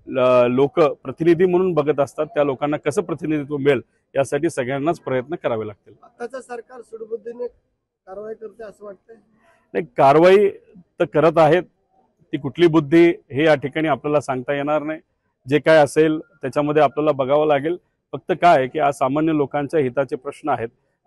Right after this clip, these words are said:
Speaker 1: तिथे शे-, शेतकरी असतील, शिक्षक असतील, युवा असतील, महिला असतील,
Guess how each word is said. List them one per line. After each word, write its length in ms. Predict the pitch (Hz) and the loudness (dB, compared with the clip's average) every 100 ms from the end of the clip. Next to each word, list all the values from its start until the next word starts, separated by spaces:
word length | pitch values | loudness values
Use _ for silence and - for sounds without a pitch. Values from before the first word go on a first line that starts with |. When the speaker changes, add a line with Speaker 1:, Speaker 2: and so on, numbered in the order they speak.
| - | -12
Speaker 1:
तिथे 420 | 127 147 147 147 - - | 0 4 4 2 -4 -8
शे-, 180 | 143 139 - | -6 -6 -10
शेतकरी 420 | - 139 - 156 151 | -6 -6 -2 0 0
असतील, 340 | 135 - 143 | -2 -4 -6
शिक्षक 400 | 123 131 - 147 | -8 -12 -6 -4
असतील, 340 | 139 120 147 135 | -4 -4 -6 -6
युवा 300 | 139 156 143 | -2 0 0
असतील, 340 | 127 - 143 | -2 -6 -6
महिला 360 | 135 123 151 151 | -6 -4 0 0
असतील, 340 | 123 - 151 | 0 -4 -6